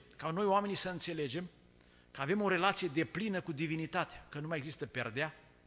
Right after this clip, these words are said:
dar de fapt nu mai este templu, însăși cetatea este templu, datorită prezenței lui Dumnezeu în ea. Citim, spuneam, și din Psalmul patruzeci și opt,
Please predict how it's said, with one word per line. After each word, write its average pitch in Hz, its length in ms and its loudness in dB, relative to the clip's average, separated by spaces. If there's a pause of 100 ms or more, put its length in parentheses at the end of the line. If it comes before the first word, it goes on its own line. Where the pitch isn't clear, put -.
(280)
dar 160 120 -8
de 165 80 -8
fapt 190 180 0
nu 190 60 -6
mai 196 100 -2
este 185 180 -6
templu, 170 360 -4 (180)
însăși 180 400 -2
cetatea 180 420 0
este 131 180 -6
templu, 117 320 -4 (1000)
datorită 160 460 2 (360)
prezenței 156 680 2
lui 143 140 -4
Dumnezeu 135 480 -4
în 123 80 -2
ea. 117 160 0 (2250)
Citim, 143 300 0
spuneam, 139 320 0
și 135 120 -4
din 131 120 -2
Psalmul 127 340 -2
patruzeci 120 460 -6
și - 180 -2 (800)
opt, - 360 -8